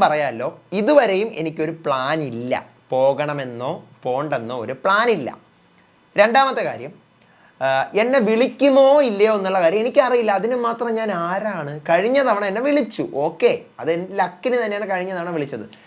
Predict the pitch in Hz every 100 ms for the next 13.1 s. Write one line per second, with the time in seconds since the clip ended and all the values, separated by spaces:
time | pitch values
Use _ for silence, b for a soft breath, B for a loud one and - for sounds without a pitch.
0 | B 180 175 208 220 208 170 170 - 190
1 | 196 185 170 160 127 117 117 - 110 107
2 | 160 165 170 175 190 262 277 - b b
3 | b b 165 190 247 285 285 - 175 -
4 | _ _ - 156 156 156 147 160 156 151
5 | 165 131 131 139 165 165 139 139 139 127
6 | 139 120 117 131 131 135 120 120 127 135
7 | B B B - 123 135 151 139 139 131
8 | 123 127 165 160 165 165 170 175 160 160
9 | 156 135 139 143 143 143 131 123 139 143
10 | 139 131 - 131 139 156 151 147 135 147
11 | 151 123 123 147 135 131 135 135 127 127
12 | 143 127 123 127 131 147 B B - 156